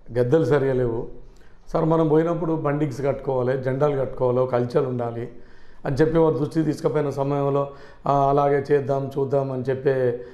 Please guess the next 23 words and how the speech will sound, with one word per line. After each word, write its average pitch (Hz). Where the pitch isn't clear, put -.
అన్నారు 156
తప్ప 156
పార్టీ 139
ఆర్గనైజేషన్, 135
వారు 139
స్వార్థ 156
రాజకీయం 156
కొరకు 143
పార్టీ 135
ఆర్గనైజేషన్ 127
చేయలేదు. 123
ఏమైనా 180
ఈటల 160
రాజేందర్ 165
నేను, 143
ఈటల 147
రాజేందర్ 147
నేను 143
అనే 139
ఒక 131
ఆలోచనలే 170
పేరు 151
కనుక 139